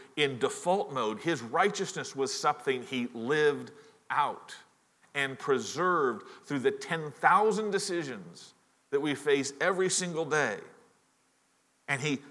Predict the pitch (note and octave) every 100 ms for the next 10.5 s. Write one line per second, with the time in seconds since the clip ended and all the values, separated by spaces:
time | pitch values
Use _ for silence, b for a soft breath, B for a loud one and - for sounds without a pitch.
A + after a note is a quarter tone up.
0 | - - - - B2 G#2+ - D#3 - -
1 | F3+ G3 G3 - D#3 G3 G#3+ E3 F3 D3+
2 | D3 - D3 C3+ C#3 A#2+ A#2 A2 D3 G3+
3 | G3 G3 E3 E3 D#3+ D#3+ E3 D3 C3+ B2
4 | B2 B2+ B2+ - A2+ G2+ - B B B
5 | D3+ D3+ E3 D3 D#3+ F3 - - E3 -
6 | - - G#3+ G#3+ F3+ - E3+ C#3+ C3+ A2
7 | G#2+ G2+ - B B C#3 B2+ C#3 A#2+ A#2+
8 | - - G2+ D#2+ - - _ _ _ _
9 | _ _ _ _ _ _ _ _ _ _
10 | _ - G3 E3 F3+